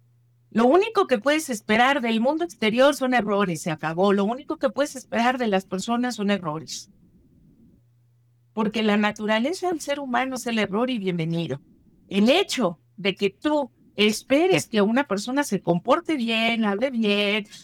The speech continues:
te, te sea recíproco y todo eso, eso se le llama apego, eso se le llama idealización, anhelo, expectativa. Y ahí empieza todo el problema porque no tienes los pies en la tierra.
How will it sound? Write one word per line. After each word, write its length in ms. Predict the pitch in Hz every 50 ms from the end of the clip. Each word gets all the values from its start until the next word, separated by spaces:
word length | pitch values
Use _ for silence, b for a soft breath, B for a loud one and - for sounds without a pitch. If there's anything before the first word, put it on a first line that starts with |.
| B - -
te, 420 | 196 190 185 185 180 180 180 175 -
te 120 | 180 180
sea 240 | - - 190 202 233
recíproco 880 | 269 320 339 - - 262 247 247 233 233 233 220 - 247 233 - 247
y 60 | 214 196
todo 260 | - 202 208 208 202
eso, 340 | 185 190 196 - 220 240 233
eso 240 | 208 226 226 -
se 200 | - - - 427
le 200 | 381 359 330 277
llama 380 | 240 285 294 302 302 311 294 262
apego, 320 | 202 - - 320 427 392
eso 160 | - - 240 220
se 100 | - 254
le 160 | 254 247 226
llama 220 | 226 226 233 240
idealización, 920 | 226 202 190 185 160 165 160 175 165 170 175 - 240 262 311 311 233 190
anhelo, 600 | 156 165 180 180 202 240 269 277 220 170 151 151 147
expectativa. 840 | 175 - - 180 - - 175 170 170 208 233 311 330 - 156 160 - _ - - _ _ _ _ _ _ _ -
Y 140 | - 226
ahí 200 | 208 208 233 247
empieza 500 | 302 320 320 - 269 311 320 - 302 294
todo 200 | - - 277 311
el 80 | 330 320
problema 520 | - 240 233 226 226 240 247 254 277 294 -
porque 240 | - 190 - 190 190
no 140 | 214 254
tienes 280 | - - 320 359 403 339
los 200 | 269 226 - -
pies 200 | - 208 185 -
en 120 | 180 175
la 80 | 175 170
tierra. 420 | - 175 170 175 160 156 160 -